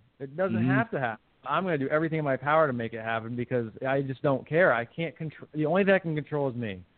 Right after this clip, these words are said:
Speaker 1: So
Speaker 2: Exactly. Exactly.
Speaker 1: I do think it's it's definitely a mindset game for sure.
Speaker 2: No, you're right. You know, absolutely, man, absolutely. So before I let you go, Josh, what's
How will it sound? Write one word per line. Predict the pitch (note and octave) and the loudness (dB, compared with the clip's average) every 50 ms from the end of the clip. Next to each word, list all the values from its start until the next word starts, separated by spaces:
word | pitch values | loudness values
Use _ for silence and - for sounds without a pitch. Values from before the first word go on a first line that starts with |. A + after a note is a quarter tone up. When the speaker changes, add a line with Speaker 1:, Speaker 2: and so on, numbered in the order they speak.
| _ _ _ _ _ _ _ _ _ - | _ _ _ _ _ _ _ _ _ 0
Speaker 1:
So | C3+ | 2
Speaker 2:
Exactly. | A#2+ A2+ G#2+ G2 F#2+ E2+ D#2 D#2 - - D#2 - _ _ _ _ _ _ | 4 6 8 10 10 10 10 8 6 0 -4 -6 _ _ _ _ _ _
Exactly. | - D#2 C#2 D2 D2 | -10 -6 -2 0 2
Speaker 1:
I | D2+ - - D3+ | 4 4 4 4
do | D3 D#3+ - | 6 6 4
think | D#3 D3 C3 | 4 2 -2
it's | B2+ - - _ _ _ _ _ _ _ - | -6 -10 -14 _ _ _ _ _ _ _ -20
it's | A2+ - C3 B2 _ - C#3+ B2+ A#2+ - | -20 -18 -20 -12 _ -8 -8 -6 -2 -2
definitely | E3+ D#3+ - D3+ C3 | -2 0 0 0 -2
a | A2 | 0
mindset | A2+ A2 G#2+ A2 A2 A2 - G#2+ G#2 G2 G#2 | 0 -2 -2 -4 -4 -6 -6 -8 -8 -6 -6
game | A2 G#2+ G#2 G2+ G2 G2 G2 - _ | -6 -6 -6 -6 -6 -8 -12 -14 _
for | - G#2+ - - | -20 -18 -10 -6
sure. | A2 G#2 G2 G2 G2 G#2 | -6 -4 -4 -2 2 4
Speaker 2:
No, | G#2+ G#2+ | 6 8
you're | A#2 B2+ C3 | 8 8 8
right. | A#2 F#2+ F2+ F#2+ - - | 6 4 0 -2 -2 -4
You | - F#2+ | -2 0
know, | G2 G2+ F#2+ F#2+ - | 2 2 4 4 4
absolutely, | G2 G2+ G2+ - - - F#2+ F#2 E2+ D#2 | 4 4 4 2 -4 -6 -4 -4 -2 -2
man, | D#2 E2 E2+ F2+ F2+ | -4 -4 -4 -4 -4
absolutely. | D#2+ F2 E2+ - - - F#2+ F2+ F2+ F2 E2+ E2+ - - - - - - - - - | -4 -4 -6 -8 -10 -10 -8 -6 -6 -6 -6 -8 -10 -14 -18 -16 -16 -18 -18 -6 0
So | - E3 | 2 2
before | C#3+ C#3 C#3 D#3+ E3+ E3+ | 2 2 4 4 4 4
I | |
let | E3 D#3 E3 | 4 2 -2
you | D#3 C#3 | -4 -4
go, | C#3+ D#3+ D3+ C#3 | -2 -2 -2 -4
Josh, | A#2+ A2+ D3 D3+ D3 D3+ D3 C#3 - - C3+ | -4 -6 -4 -2 -2 -2 -2 -4 -6 -10 -10
what's | C3+ D#3+ E3 E3 | -8 -6 -6 -8